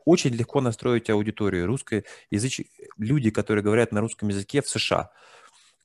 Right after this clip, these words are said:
этих людей несколько миллионов человек. Если вы хотите, например, только женщин, например, я не знаю, там, в, старше двадцати пяти лет, но не, там, не младше, не старше семидесяти лет,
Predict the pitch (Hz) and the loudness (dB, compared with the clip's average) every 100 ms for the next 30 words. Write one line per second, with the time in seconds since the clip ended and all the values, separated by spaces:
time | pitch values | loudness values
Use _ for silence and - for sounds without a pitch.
0 | _ 135 147 120 131 127 135 - 107 104 | _ -4 0 0 2 2 2 2 2 4
1 | 110 98 - 92 80 - - 107 120 131 | 4 2 -4 -4 -2 -4 -8 -2 -2 0
2 | 139 143 127 113 117 117 - 165 - 113 | -2 -2 -2 -2 0 0 2 2 2 0
3 | 98 92 - - - - 90 90 104 101 | 2 0 -4 -14 -18 -10 -8 -4 -2 0
4 | 82 82 90 - - - - - 87 - | -2 -6 -12 -16 -20 -20 -18 -14 -14 -14
5 | - - _ - 98 95 101 98 - 131 | -18 -18 _ -12 -8 0 2 2 2 2
6 | 135 117 107 - - 120 113 113 123 123 | 2 0 0 -2 -4 -4 -2 0 2 2
7 | 104 101 101 90 90 90 92 95 101 110 | 2 0 -2 -2 -4 -4 -4 -2 2 2
8 | 113 - 95 - 113 110 104 104 101 98 | 2 -2 -6 0 0 0 -4 -2 -2 -2
9 | 87 - 90 80 | -6 -6 -4 -4